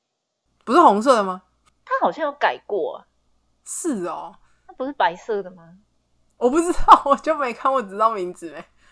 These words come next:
Speaker 2: 好，没关系，我们看下一个，我就不信呢。
Speaker 1: 下一个我有看，而且我超爱，可是我
Speaker 2: 你一定有看。
Speaker 1: 对，但是我真的有点忘记它的内容，因为年代真的太久远。
Speaker 2: 下一部是鬼神童子。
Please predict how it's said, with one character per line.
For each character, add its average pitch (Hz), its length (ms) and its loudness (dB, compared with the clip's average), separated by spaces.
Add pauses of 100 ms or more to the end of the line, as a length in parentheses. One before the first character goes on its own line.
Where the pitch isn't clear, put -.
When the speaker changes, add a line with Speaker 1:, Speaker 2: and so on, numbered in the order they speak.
(400)
Speaker 2:
好， 262 160 4
没 269 140 -4
关 254 160 0
系， 254 100 -2
我 220 100 -2
们 180 140 -12
看 214 160 -4
下 185 180 0
一 170 60 -4
个， 160 200 -6 (220)
我 190 140 -6
就 269 80 0
不 208 140 -4
信 233 320 -6
呢。 208 200 -4 (640)
Speaker 1:
下 339 220 8
一 - 20 10
个 262 120 10
我 220 140 6
有 214 120 2
看， 185 360 4
而 214 80 -6
且 240 80 -4
我 233 80 -2
超 196 160 4
爱， 190 360 0
可 208 100 -12
是 285 240 0
我 226 140 0
Speaker 2:
你 233 40 -2
一 - 40 -8
定 277 120 -12
有 214 160 0
看。 196 320 -4 (460)
Speaker 1:
对， 247 160 0
但 320 140 2
是 349 80 0
我 240 200 4
真 262 160 0
的 262 80 0
有 214 160 -4
点 202 160 -8
忘 202 160 -4
记 202 80 -12
它 220 80 -2
的 190 60 -4
内 196 140 -8
容， 170 100 -12
因 185 80 -10
为 208 60 -10
年 196 120 -10
代 190 140 -10
真 185 120 -14
的 180 60 -18
太 190 120 -12
久 95 220 -20
远。 - 120 -20 (720)
Speaker 2:
下 285 160 2
一 233 40 2
部 247 160 -6
是 247 200 -6
鬼 160 260 -4
神 165 320 -12
童 185 380 -12
子。 180 340 -14